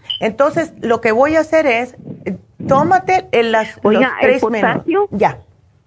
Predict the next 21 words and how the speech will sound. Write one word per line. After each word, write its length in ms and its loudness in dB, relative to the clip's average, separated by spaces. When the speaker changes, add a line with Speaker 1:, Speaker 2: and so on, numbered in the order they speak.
Speaker 2:
El 200 0
potasio, 840 -4
este, 720 -8
a 100 -12
veces 440 -10
se 100 -6
me, 320 -4
es 160 -2
lo 120 -4
más 200 -2
que 100 -18
se 140 -6
me 180 -6
sube 180 -2
el 60 -6
potasio 720 -8
y 80 -4
Speaker 1:
Ok. 220 -2
Speaker 2:
el 100 -2
fósforo 520 -6
es 100 -6